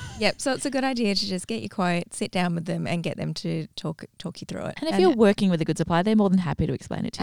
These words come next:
Speaker 2: you.
Speaker 1: Absolutely.
Speaker 2: So generally your quote will be two sections, and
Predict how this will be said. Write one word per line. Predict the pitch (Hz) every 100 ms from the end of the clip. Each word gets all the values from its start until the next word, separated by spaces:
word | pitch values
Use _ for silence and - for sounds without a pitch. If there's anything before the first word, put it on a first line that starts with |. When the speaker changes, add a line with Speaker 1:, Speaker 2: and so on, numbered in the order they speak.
| -
Speaker 2:
you. | 170
Speaker 1:
Absolutely. | 196 226 - 185 165 175 185 _ _
Speaker 2:
So | -
generally | 233 226 262 269
your | 208
quote | - 185 160
will | 165
be | 156
two | 151 - 165 156 147 - _ _ _
sections, | - - - 139 160
and | 143 139